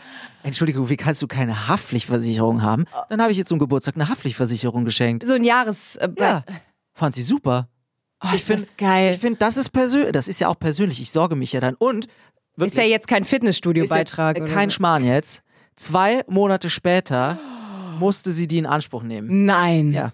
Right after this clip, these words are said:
Speaker 1: was sagst du jetzt?
Speaker 2: Das ist der Wahnsinn. Ich ha-, ich weiß, bei meiner ersten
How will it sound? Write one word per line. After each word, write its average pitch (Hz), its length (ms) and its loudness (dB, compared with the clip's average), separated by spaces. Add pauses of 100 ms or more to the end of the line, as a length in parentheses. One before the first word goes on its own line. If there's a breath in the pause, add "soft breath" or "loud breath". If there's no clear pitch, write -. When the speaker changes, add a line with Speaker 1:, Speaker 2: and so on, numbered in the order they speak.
Speaker 1:
was - 160 -8
sagst - 280 -4
du 156 40 -2
jetzt? 135 200 -4
Speaker 2:
Das 214 200 2
ist 202 160 0
der 196 120 2
Wahnsinn. 185 460 4
Ich - 180 0
ha-, 233 180 4
ich 208 160 -2
weiß, 220 200 2
bei 202 160 2
meiner 202 300 4
ersten 196 540 2